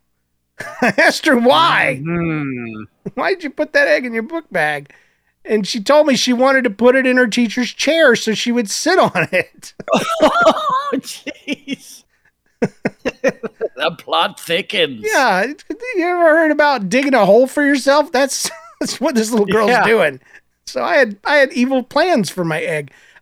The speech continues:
Speaker 1: Um, I tried not to laugh, and I looked over at my husband. He was sitting there with his head down, hiding his face, laughing. I told her that I didn't think her teacher would appreciate that at all. I had mentioned it to her teacher at a conference,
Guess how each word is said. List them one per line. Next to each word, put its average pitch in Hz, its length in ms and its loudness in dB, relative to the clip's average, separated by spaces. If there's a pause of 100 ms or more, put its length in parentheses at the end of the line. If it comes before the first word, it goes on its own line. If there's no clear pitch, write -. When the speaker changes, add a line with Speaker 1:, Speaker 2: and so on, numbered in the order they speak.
Speaker 1:
Um, 233 320 0 (200)
I 247 100 2
tried 320 440 2
not 269 200 0
to 226 100 2
laugh, 208 540 2 (140)
and 196 80 0
I 202 40 4
looked 240 220 2
over 240 180 4
at 220 80 -2
my 185 120 0
husband. 185 380 2
He 196 60 4
was 190 140 2
sitting 214 280 2
there 185 140 2
with 170 120 -4
his 165 140 -6
head 202 180 2
down, 170 240 0
hiding 180 320 -2
his 156 160 -8
face, 175 480 -6
laughing. 180 460 -4 (520)
I 220 60 2
told 269 280 6
her 240 120 4
that 220 160 4
I 214 100 4
didn't 220 280 0
think 214 160 0
her 190 100 2
teacher 196 340 -2
would 180 120 0
appreciate 180 500 0
that 170 180 0
at 160 140 -8
all. 165 400 2 (1000)
I 220 120 2
had 208 120 0
mentioned 233 420 0
it - 160 -4
to 196 100 0
her 185 100 2
teacher 202 320 -4
at 170 100 0
a 160 40 -6
conference, 185 560 -6